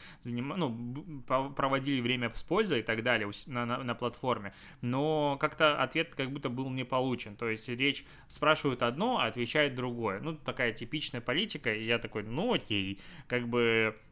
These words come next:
если ты понимаешь, что ты читаешь, то тебя этот ответ, на мой взгляд, смущает.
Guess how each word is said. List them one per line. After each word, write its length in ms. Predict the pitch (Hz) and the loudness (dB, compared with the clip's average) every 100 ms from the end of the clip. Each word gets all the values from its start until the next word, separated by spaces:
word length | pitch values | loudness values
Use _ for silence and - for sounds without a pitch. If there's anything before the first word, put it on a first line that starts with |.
| - - - - | -20 -20 -16 2
если 300 | 135 151 135 | 2 2 2
ты 160 | 147 | 0
понимаешь, 480 | 131 135 151 131 113 | 0 -2 4 4 4
что 140 | - | -2
ты 120 | 104 123 | -6 -6
читаешь, 480 | - 190 247 139 | 0 2 4 2
то 440 | - 113 113 110 104 | 0 0 2 0 -2
тебя 240 | - 113 | -4 4
этот 260 | 156 - 107 | 4 4 -2
ответ, 380 | 104 131 151 - | -2 -2 -2 0
на 80 | 123 | -2
мой 180 | 139 | 0
взгляд, 360 | 139 117 123 - | -2 0 0 -2
смущает. 600 | - - 127 - 104 98 | -10 -6 -4 -4 -6 -10